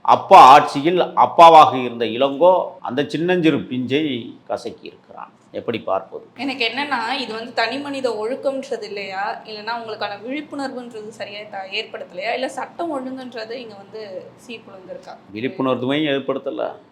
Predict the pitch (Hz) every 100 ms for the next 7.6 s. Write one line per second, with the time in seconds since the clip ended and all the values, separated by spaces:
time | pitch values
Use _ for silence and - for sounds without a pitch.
0 | _ - - _ _ - 101 - 139 135
1 | 135 139 127 135 131 127 131 123 113 139
2 | 139 135 131 - - - _ _ _ _
3 | - 156 208 202 190 202 165 160 190 185
4 | 180 175 160 143 165 170 156 151 170 175
5 | - 143 156 156 170 185 - - 185 190
6 | 214 208 208 196 190 190 185 175 180 180
7 | 180 180 160 151 - -